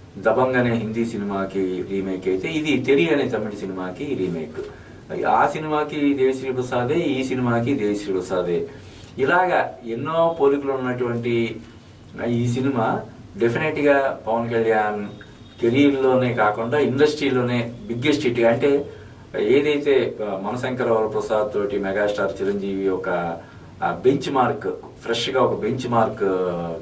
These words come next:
క్రియేట్ చేశారో దాన్ని దాటుకునేలాగా, లేదంటే దాన్ని అందుకునేలాగా ఈ సినిమా ఉంటుందని చెప్పి అందరూ ఎక్స్‌పెక్ట్ చేస్తున్నారు. అంటే హరీష్ శంకర్ పవన్ కళ్యాణ్ని ప్రజెంట్ చేయడంలో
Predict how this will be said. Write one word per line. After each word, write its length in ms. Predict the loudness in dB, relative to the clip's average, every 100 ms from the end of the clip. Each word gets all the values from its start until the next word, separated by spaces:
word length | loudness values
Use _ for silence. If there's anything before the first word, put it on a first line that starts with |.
| -10
క్రియేట్ 340 | -6 -4 -2 0
చేశారో 440 | 0 0 -2 -2 -6 -14 -10
దాన్ని 400 | -2 2 2 0
దాటుకునేలాగా, 920 | -4 -2 0 0 -2 -2 0 0 0 0
లేదంటే 280 | -2 -2
దాన్ని 300 | -4 -4 -4
అందుకునేలాగా 840 | -4 0 4 4 4 2 2 0 0
ఈ 140 | -2
సినిమా 320 | -8 -10 -6
ఉంటుందని 480 | -6 -6 -6 -6 -4
చెప్పి 180 | -6 -6
అందరూ 420 | -6 -6 -4 -6 -10 -16 -20 -20 -20 -10
ఎక్స్‌పెక్ట్ 400 | -10 -6 -6 -2
చేస్తున్నారు. 440 | -2 -4 -6 -6 -4
అంటే 580 | -2 2 4 4 0 -8 -18 -8
హరీష్ 260 | -4 -2 -2
శంకర్ 640 | -4 -2 0 2 2 0 -4 -10 -20 -20 -14 -6 0
పవన్ 280 | 2 2
కళ్యాణ్ని 680 | 4 4 6 4 2 -2 -4
ప్రజెంట్ 420 | -2 0 0 2
చేయడంలో 720 | 2 2 0 -2 0 0 -2